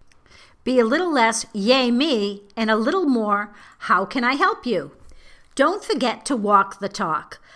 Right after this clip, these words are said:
Live your brand values and follow your own advice. Be consistent with your brand personality and all of its elements, online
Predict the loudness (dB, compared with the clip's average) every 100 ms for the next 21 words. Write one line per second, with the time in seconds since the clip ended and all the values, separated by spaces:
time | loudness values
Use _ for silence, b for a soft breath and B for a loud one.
0 | B B 0 0 2 0 2 -2 0 -4
1 | -2 4 4 2 -2 -6 -6 -6 -2 0
2 | 2 2 0 -2 -2 -4 -2 -2 0 0
3 | 0 -6 -14 -14 b b b -2 -2 -2
4 | -2 -2 -2 2 2 2 -2 -4 -8 -4
5 | -4 -4 -4 -6 -8 -6 -4 0 0 0
6 | -4 -6 -8 B B -4 0 2 2 0
7 | -2 -6 -6 -8 -8 -10 -10 -14 -2 2
8 | 4 4 0 0 -4